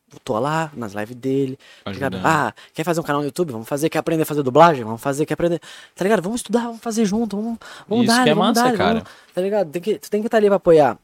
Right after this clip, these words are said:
Speaker 1: E ao mesmo tempo aprendendo, se desenvolvendo, eu acho que isso falta, é, faltou pra mim,
Speaker 2: Sim.
Speaker 1: mas eu compensei agora sendo o pai que eu nunca tive, tá ligado? E ele também no futuro vai poder ser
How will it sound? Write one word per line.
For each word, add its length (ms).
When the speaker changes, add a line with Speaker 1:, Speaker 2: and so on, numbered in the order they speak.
Speaker 1:
E 80
ao 80
mesmo 380
tempo 340
aprendendo, 560
se 120
desenvolvendo, 640
eu 80
acho 260
que 140
isso 200
falta, 600
é, 580
faltou 340
pra 160
mim, 380
Speaker 2:
Sim. 340
Speaker 1:
mas 580
eu 80
compensei 440
agora 260
sendo 200
o 40
pai 320
que 100
eu 40
nunca 160
tive, 300
tá 80
ligado? 320
E 100
ele 140
também 280
no 120
futuro 280
vai 100
poder 200
ser 260